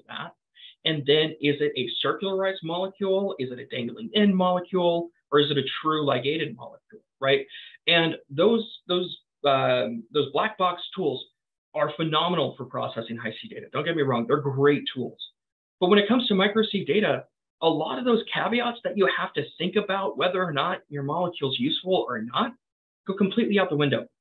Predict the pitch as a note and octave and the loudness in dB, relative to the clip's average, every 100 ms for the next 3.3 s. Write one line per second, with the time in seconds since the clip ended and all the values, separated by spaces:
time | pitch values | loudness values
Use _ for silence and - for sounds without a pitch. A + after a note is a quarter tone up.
0 | _ - D#3 G#3 G3 F3 E3+ C3+ A#2+ C3 | _ -4 0 0 0 -2 0 0 0 -2
1 | C3+ C#3 A#2+ A#2+ - - G#2+ - - _ | -2 -2 -2 -6 -8 -12 -12 -10 -16 _
2 | B2 C3+ - - G#2 - - A#2+ - C3+ | -4 -4 -6 -12 -12 -12 -14 -12 0 2
3 | C#3+ A#2 - | 4 2 -4